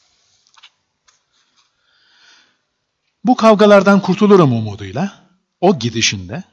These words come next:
yavrularının üçünü de doyurabileceği gibi bir yiyecek aradı.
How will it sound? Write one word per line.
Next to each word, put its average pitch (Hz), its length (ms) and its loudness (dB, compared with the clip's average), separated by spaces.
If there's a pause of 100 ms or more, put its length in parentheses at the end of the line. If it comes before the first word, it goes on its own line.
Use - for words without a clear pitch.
(640)
yavrularının 175 720 0
üçünü 202 340 0
de 131 140 -2
doyurabileceği 131 840 -2
gibi 113 360 -12
bir 143 80 -6
yiyecek 127 500 -4
aradı. 85 420 -20